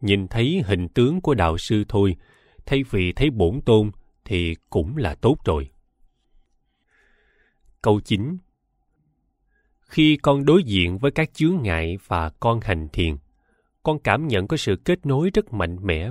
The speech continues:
với lục độ mẫu. Thưa Thầy, có phải là điều này có nghĩa rằng Ngài là bổn tôn của con, và điều này cho biết gì về đường tu của con? Rinpoche,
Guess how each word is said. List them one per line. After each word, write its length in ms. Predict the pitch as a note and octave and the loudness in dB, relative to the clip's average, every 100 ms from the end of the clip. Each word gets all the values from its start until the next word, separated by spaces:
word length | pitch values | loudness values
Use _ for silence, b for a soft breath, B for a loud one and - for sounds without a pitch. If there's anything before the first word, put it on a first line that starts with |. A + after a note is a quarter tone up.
| - | -4
với 340 | A#2+ C3+ F#3+ C#3+ | -4 -2 -6 -6
lục 280 | A2+ G2 - | -2 -2 0
độ 180 | E2+ E2 | 0 0
mẫu. 380 | F2 D#2+ G2+ E3 _ _ _ _ _ _ _ _ _ | -2 -2 -4 -8 _ _ _ _ _ _ _ _ _
Thưa 160 | - C#3 | 2 2
Thầy, 340 | A2+ F2+ D#2 - _ _ _ - | 4 0 -2 -8 _ _ _ -4
có 100 | F#3 | 0
phải 240 | A#2 B2+ | 2 2
là 160 | B2 G2 | 2 2
điều 240 | G2+ F#2+ | 2 0
này 220 | G2 F#2 | 2 0
có 140 | - D3+ | 0 -2
nghĩa 320 | G#2+ F2+ C3 | 0 0 0
rằng 220 | G2 E2+ D2+ _ _ _ | 0 -2 -6 _ _ _
Ngài 240 | A2+ G#2 | -2 0
là 120 | G2+ G2 | 0 0
bổn 340 | G#2 F#2+ D#3+ C#3 | 2 2 0 0
tôn 160 | B2+ A#2 | 0 0
của 100 | C3 | -6
con, 340 | - A#2 A2+ - _ _ _ _ | -2 -2 -2 -8 _ _ _ _
và 140 | A#2 | 0
điều 180 | A2 A#2 | 0 0
này 160 | A2 G#2 | 0 0
cho 160 | C#3 | 0
biết 300 | C3 F3+ G#3 | -2 -2 -4
gì 220 | - G2 F#2 | -2 -2 -2
về 260 | - F2+ F#2 | 0 -2 -2
đường 240 | B2 G2+ F2+ | -2 -2 0
tu 160 | C#3 C#3 | 0 0
của 160 | - D3 | 0 -2
con? 300 | C3+ C#3 C3+ - _ _ _ _ _ _ _ _ _ _ _ _ _ _ _ _ - | 0 -2 -4 -18 _ _ _ _ _ _ _ _ _ _ _ _ _ _ _ _ 0
Rinpoche, 640 | A#2 G#2 G#2+ - G2+ F2+ | 0 2 0 2 0 0